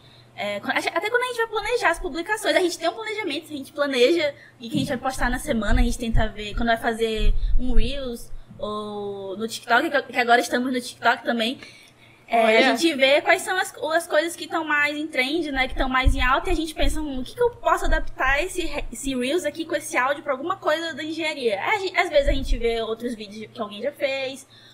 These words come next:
Speaker 1: ou então a gente vai, fica lá pensando, assim, tem tipo um brainstorm de ideias, assim, pra pensar no que que vai fazer, e a gente decide fazer, porque a gente pensa assim,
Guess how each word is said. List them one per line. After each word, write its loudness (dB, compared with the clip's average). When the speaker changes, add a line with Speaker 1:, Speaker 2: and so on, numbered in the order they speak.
Speaker 1:
ou -2
então 0
a 2
gente -4
vai, 4
fica -4
lá 4
pensando, 6
assim, -2
tem -2
tipo -12
um -4
brainstorm -4
de -12
ideias, 0
assim, -6
pra -2
pensar -4
no -4
que -8
que -12
vai -6
fazer, -2
e -8
a 2
gente -4
decide -6
fazer, 0
porque -2
a 2
gente -2
pensa -8
assim, -6